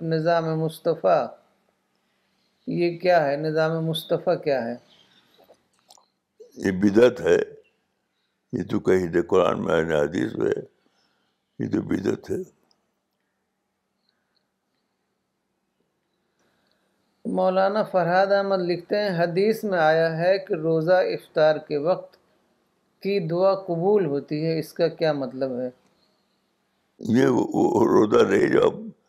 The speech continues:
Speaker 2: آج کل تو ہم لوگ کھاتا ہے، آج کل کے روزہ نہیں، پہلے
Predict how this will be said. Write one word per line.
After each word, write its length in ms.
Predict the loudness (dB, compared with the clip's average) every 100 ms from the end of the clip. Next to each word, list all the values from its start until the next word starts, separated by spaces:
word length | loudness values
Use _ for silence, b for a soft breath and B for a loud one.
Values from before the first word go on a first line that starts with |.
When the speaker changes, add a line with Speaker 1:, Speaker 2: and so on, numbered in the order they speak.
| _
Speaker 2:
آج 260 | -2 -2 0
کل 180 | -2 -2
تو 180 | -2 -2
ہم 60 | -4
لوگ 260 | -8 -8 -16 _ _ _ _ _ -18
کھاتا 340 | -4 -2 -2 -4
ہے، 340 | -6 -8 _ _ _ _ _ _ _ _ _ _ _ -20 -10 0 2
آج 120 | 2
کل 220 | 0 0
کے 60 | -2
روزہ 320 | 0 2 0
نہیں، 120 | -4 -10 -20 _ _ _ _ _ _ _ _ _ _ _ _ _ _ _ _ _ _ 2
پہلے 260 | 4 4